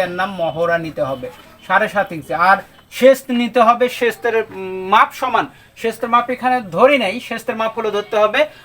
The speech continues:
চোদ্দ বা পনেরো ইঞ্চি, তবে এখানে পনেরো ইঞ্চি নিলাম, এই জায়গা থেকে পনেরো ইঞ্চি নিলাম, এই পনেরো ইঞ্চি শেস্তের মাপ।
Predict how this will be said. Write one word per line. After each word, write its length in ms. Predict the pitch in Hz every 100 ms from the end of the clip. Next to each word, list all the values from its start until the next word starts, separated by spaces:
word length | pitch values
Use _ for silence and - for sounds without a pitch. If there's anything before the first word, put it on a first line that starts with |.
| _ -
চোদ্দ 220 | 277 214 254
বা 60 | 247 262
পনেরো 220 | 277 254
ইঞ্চি, 160 | 196 170 180
তবে 140 | 220 226
এখানে 200 | 214 240 240
পনেরো 220 | 247 233 220
ইঞ্চি 160 | 170 202
নিলাম, 220 | 190 151 139 180
এই 80 | 196
জায়গা 160 | 208 208 208
থেকে 140 | 226 233
পনেরো 220 | 233 202 202
ইঞ্চি 180 | 180 - 175
নিলাম, 200 | 147 127 - - - - - 190
এই 100 | 208 208
পনেরো 220 | 233 214 214
ইঞ্চি 180 | 185 214 -
শেস্তের 280 | 196 202 175
মাপ। 140 | 139